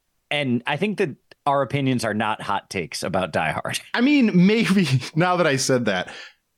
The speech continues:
Speaker 2: maybe you could not have a plot line about a cop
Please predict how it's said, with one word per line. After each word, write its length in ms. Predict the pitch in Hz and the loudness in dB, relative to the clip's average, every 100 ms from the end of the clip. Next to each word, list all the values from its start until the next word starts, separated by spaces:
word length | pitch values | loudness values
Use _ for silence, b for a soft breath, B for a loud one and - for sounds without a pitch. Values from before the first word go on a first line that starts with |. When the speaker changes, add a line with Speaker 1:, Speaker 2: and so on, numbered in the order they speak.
| _ _ | _ _
Speaker 2:
maybe 580 | 156 143 160 185 190 175 | -6 2 4 4 4 2
you 380 | 196 175 156 170 | 2 2 2 2
could 540 | - 175 156 127 - | 2 4 4 2 2
not 400 | 123 127 123 123 | 2 2 2 0
have 200 | 113 127 | 0 0
a 80 | 131 | 0
plot 320 | 127 131 120 | 0 0 2
line 360 | 120 120 120 120 | 2 2 4 2
about 580 | 110 110 104 101 98 92 | 2 0 2 2 2 0
a 140 | 101 98 | -2 -4
cop 540 | - - 98 104 - | -4 -2 0 0 -2